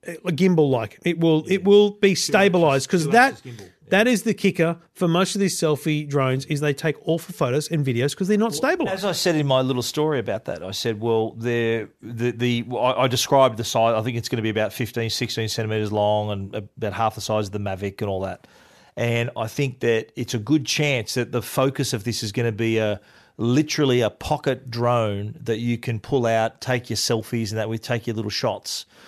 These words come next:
Speaker 2: because all the, all the other companies that are producing the selfie drones don't have a hundredth of the heritage and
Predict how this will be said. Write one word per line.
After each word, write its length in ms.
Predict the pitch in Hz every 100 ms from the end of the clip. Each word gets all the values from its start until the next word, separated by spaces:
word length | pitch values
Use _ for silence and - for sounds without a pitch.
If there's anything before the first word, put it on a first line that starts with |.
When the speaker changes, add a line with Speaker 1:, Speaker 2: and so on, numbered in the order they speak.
| - -
Speaker 2:
because 300 | 127 135 123
all 140 | 123
the, 260 | 131 120 139
all 380 | 143 147 151
the 120 | 139 135
other 160 | 127
companies 540 | 123 139 139 131 113 104
that 100 | 113
are 40 |
producing 640 | - 110 110 123 - 120
the 80 | 110
selfie 420 | 101 131 117 120
drones 560 | 107 120 120 107 101 - - - _ _
don't 280 | 123 127 123
have 420 | 117 123 113 107 -
a 80 | 117
hundredth 640 | - - 147 107 90 - -
of 200 | 113 110
the 100 | 101
heritage 680 | - 127 127 - 107 101 110
and 240 | 107